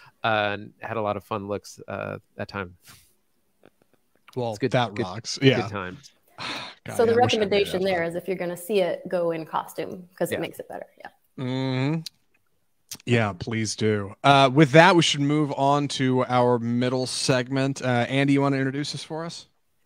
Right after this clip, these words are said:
Speaker 1: It's time for the Death of Cinema. So we haven't done Death of Cinema in a long time. A lot to catch up on.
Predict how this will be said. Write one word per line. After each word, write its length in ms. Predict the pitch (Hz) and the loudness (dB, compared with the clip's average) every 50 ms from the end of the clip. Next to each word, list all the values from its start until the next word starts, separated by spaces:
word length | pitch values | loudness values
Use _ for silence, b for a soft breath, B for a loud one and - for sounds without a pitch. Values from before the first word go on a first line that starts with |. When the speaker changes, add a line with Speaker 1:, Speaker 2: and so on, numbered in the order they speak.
| _ _ _ _ _ _ | _ _ _ _ _ _
Speaker 1:
It's 120 | 127 - - | -20 -8 -6
time 180 | - 165 151 123 | -4 -4 -2 -2
for 100 | - 117 | -2 -4
the 80 | 107 | 0
Death 220 | 104 113 104 101 - | 0 0 0 0 -4
of 80 | 98 | -8
Cinema. 380 | - - 110 107 113 127 135 170 _ _ _ _ _ _ _ _ _ _ _ _ _ _ _ _ _ _ b b b b b b b b b b b | -6 -6 -4 -4 -4 -6 -8 -10 _ _ _ _ _ _ _ _ _ _ _ _ _ _ _ _ _ _ b b b b b b b b b b b
So 120 | - 143 143 | 2 6 8
we 80 | 151 | 8
haven't 160 | 170 196 196 156 | 8 6 6 4
done 180 | 156 151 143 | 2 2 4
Death 200 | 139 147 135 - | 4 4 4 2
of 180 | 135 120 104 - | -2 -8 -8 -4
Cinema 440 | - 147 135 127 120 120 117 113 107 | -4 -2 -2 0 0 0 0 0 -2
in 140 | 101 107 | -4 -6
a 60 | 110 107 | -6 -6
long 280 | 107 110 123 139 131 | -2 -2 -2 -2 -2
time. 520 | 120 - - 120 113 110 110 107 107 107 - | -4 -6 -6 -4 -4 -4 -4 -6 -8 -8 -10
A 80 | - 104 | -10 -6
lot 300 | 113 123 147 175 - - | -2 0 0 0 0 -2
to 80 | - | -6
catch 280 | - - 135 127 - - | -2 -2 0 0 0 -2
up 180 | 123 113 - - | -6 -4 -4 -4
on. 260 | 113 113 107 104 | -4 -4 -6 -8